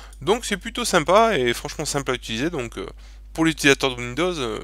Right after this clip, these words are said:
ils peuvent s'amuser un peu à bidouiller leur Linux, euh, sans trop se, trop se prendre la tête, donc c'est, c'est plutôt sympa. Voilà, s'il veut bien se remettre, le conquis, ça serait pas mal. Mais non, il va plus vouloir marcher.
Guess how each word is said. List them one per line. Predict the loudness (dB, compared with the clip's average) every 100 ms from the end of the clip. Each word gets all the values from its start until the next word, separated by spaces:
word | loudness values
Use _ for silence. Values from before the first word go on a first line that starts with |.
| -12 -14
ils | -6
peuvent | -4
s'amuser | -2 -2 -2 -2
un | -2
peu | 0
à | -2
bidouiller | -4 -10 -6 -4
leur | -2
Linux, | -4 -6 -8 -10 -12
euh, | -10
sans | -6 -8
trop | -8 -12
se, | -10 -12 -12 -14 -18 -20 -18 -18 -18 -18 -18
trop | -8 -6
se |
prendre | -2 2
la | 2
tête, | 2 -2
donc | -4 -10
c'est, | -10
c'est | -10 -12
plutôt | -10 -6
sympa. | -2 -2 -4 -12 -18 -20 -20 -20 -20 -20 -8 -8 -8 -14 -20 -20 -20 -10
Voilà, | -6 -4 -6
s'il | -10 -10
veut | -10
bien | -10 -10
se | -10
remettre, | -10 -6 -6 -8
le | -12
conquis, | -14 -16 -14 -14
ça | -16
serait | -18 -18
pas | -16
mal. | -10 -10 -10 -18 -20 -20 -20 -20 -20 -20 -20 -20 -18 -18
Mais | -16 -12
non, | -10
il | -8
va | -8
plus | -10
vouloir | -12 -6 -4
marcher. | -4 -6 -8